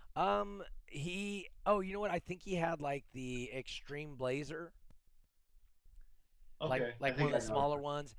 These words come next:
Speaker 1: and it looked like it had a wrap, or it had a really expensive paint job on it, you know, that had, like, flames. It was orange and black and yellows.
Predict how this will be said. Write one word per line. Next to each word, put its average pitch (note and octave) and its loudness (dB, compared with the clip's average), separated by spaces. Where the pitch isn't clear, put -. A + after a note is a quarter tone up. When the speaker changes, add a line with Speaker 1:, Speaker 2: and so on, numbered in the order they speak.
Speaker 1:
and C3+ -4
it C#3+ -2
looked E3 0
like F#3 2
it E3 -2
had D#3 6
a A#2+ -2
wrap, A2+ 2
or B2 -2
it - -2
had B2 4
a A2 -4
really A#2+ -4
expensive A2 -10
paint A#2 -10
job A2+ -8
on A#2 -6
it, A#2+ -10
you A#2 -12
know, A#2 -4
that A2 -4
had, A2 -4
like, G#2+ -8
flames. A#2+ -6
It A2 -12
was G#2 -10
orange B2 -4
and G#2+ -12
black A#2 4
and G#2+ -10
yellows. A#2+ 0